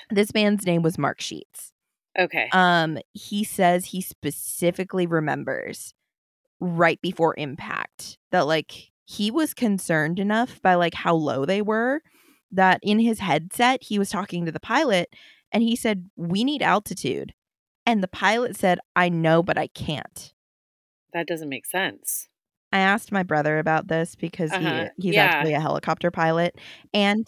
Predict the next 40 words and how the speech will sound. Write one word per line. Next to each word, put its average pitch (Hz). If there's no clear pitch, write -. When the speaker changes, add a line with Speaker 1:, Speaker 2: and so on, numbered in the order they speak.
Speaker 1:
he 226
has, 202
he 220
does, 180
um, 165
search -
and 151
rescue -
flying. 101
Speaker 2:
Uh-huh. 170
Speaker 1:
He 208
has 196
actually 175
been 170
really 156
interesting. 202
I -
didn't 165
know 160
this 160
until 165
I 151
texted 185
him 160
about 151
it 143
a -
couple 160
hours 165
ago, 139
asking 151
him 156
about 147
this. 151
Speaker 2:
Yeah. 170
Speaker 1:
He 254
was 240
actually 233
an 208
instructor 185